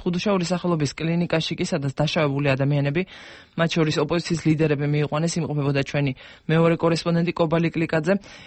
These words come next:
ის, ა, გაესაუბრა იქ მყოფებს, ა, მათ შორის ალიანსის საქართველოსთვის წევრ მემარჯვენეთა ლიდერ დავით გამყრელიძეს. ახლა ამ ჩანაწერს გთავაზობთ.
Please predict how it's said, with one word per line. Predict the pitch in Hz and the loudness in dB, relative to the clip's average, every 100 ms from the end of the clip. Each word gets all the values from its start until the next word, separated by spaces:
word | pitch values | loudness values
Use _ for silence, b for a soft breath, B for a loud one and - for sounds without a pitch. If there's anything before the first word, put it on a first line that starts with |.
| B B | B B
ის, | 185 - 180 | -4 -2 0
ა, | 160 160 156 151 147 - - | 4 4 2 0 -4 -8 -4
გაესაუბრა | 160 160 - 160 147 147 143 139 | 0 0 2 2 2 2 2 0
იქ | 147 | -6
მყოფებს, | 160 151 185 180 - | -4 -2 -2 -4 -4
ა, | 160 143 | 0 0
მათ | 143 - | 0 -2
შორის | 151 160 | -4 -2
ალიანსის | 147 143 143 - 156 | 0 0 -2 -4 -4
საქართველოსთვის | 156 160 143 147 | -2 0 0 -4
წევრ | - 160 160 | -4 -2 0
მემარჯვენეთა | 147 139 147 135 139 | 0 0 0 -2 0
ლიდერ | 135 131 147 | -2 0 0
დავით | 151 143 143 | 0 0 0
გამყრელიძეს. | 151 151 165 160 160 202 B B B - | 0 0 0 0 0 -2 B B B -6
ახლა | 165 156 | 0 0
ამ | 151 | 0
ჩანაწერს | 160 147 135 143 | 0 0 -2 -6
გთავაზობთ. | - 143 104 101 139 - - | -4 -2 -2 -6 -12 -14 -20